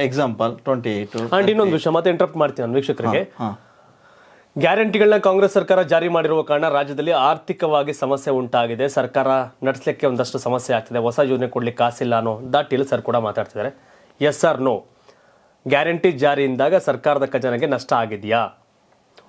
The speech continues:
Speaker 2: ಹೊರೆ ಆಗ್ತಿದೆಯಾ? ಬೇರೆ ಯೋಜನೆಗಳಿಗೆ ಕೊಡ್ಲಿಕ್ಕೆ ಹಣ ಇಲ್ವಾ? ತಾವೇನ್ ಹೇಳ್ತೀರಿ? Yes or no? ಕಾಮೆಂಟ್ ಮಾಡಿ. Yes sir, please continue.
Speaker 1: ಅದೇ, ಈ ಯೋಜನೆಗಳನ್ನ ನಿಲ್ಸಿ ಅಂತ ಅಲ್ಲೇನೆ ಅಪಸ್ವರ ಬರ್ತಾ ಇದೆ. ಅಂದ್ರೆ
Speaker 2: ಕಾಂಗ್ರೆಸ್.
Speaker 1: ಕಾಂಗ್ರೆಸ್ಸಿಂದಾನೆ. ಇದನ್ನ ಒಪ್ಕೊ-, ಒಪ್ಕೋಬೇಕಾದಂತ ಮಾತೇ ಇದು.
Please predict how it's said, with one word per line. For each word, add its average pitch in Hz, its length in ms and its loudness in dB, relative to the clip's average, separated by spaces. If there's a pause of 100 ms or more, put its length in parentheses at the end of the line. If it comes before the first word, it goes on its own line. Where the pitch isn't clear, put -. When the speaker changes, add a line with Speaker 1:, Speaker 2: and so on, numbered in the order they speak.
(200)
Speaker 2:
ಹೊರೆ 147 180 2
ಆಗ್ತಿದೆಯಾ? 117 840 -2 (720)
ಬೇರೆ 160 280 2
ಯೋಜನೆಗಳಿಗೆ 143 760 2
ಕೊಡ್ಲಿಕ್ಕೆ 143 340 0
ಹಣ 131 100 2
ಇಲ್ವಾ? 110 440 0 (380)
ತಾವೇನ್ 147 220 2
ಹೇಳ್ತೀರಿ? 139 260 0
Yes 135 180 0
or 135 60 -2
no? 147 100 0
ಕಾಮೆಂಟ್ 123 300 -2
ಮಾಡಿ. 131 140 -2
Yes 143 140 0
sir, 139 100 0
please 139 220 -2
continue. 120 360 -2
Speaker 1:
ಅದೇ, 170 160 2
ಈ 208 400 0
ಯೋಜನೆಗಳನ್ನ 165 680 2 (340)
ನಿಲ್ಸಿ 185 380 2
ಅಂತ 175 200 0
ಅಲ್ಲೇನೆ 175 420 2
ಅಪಸ್ವರ 151 460 0
ಬರ್ತಾ 107 300 -2
ಇದೆ. 101 200 -6
ಅಂದ್ರೆ 160 240 0
Speaker 2:
ಕಾಂಗ್ರೆಸ್. 120 420 -4
Speaker 1:
ಕಾಂಗ್ರೆಸ್ಸಿಂದಾನೆ. 143 760 -2 (300)
ಇದನ್ನ 151 180 0
ಒಪ್ಕೊ-, 170 460 0
ಒಪ್ಕೋಬೇಕಾದಂತ 170 840 0
ಮಾತೇ 151 340 -2
ಇದು. 92 200 -12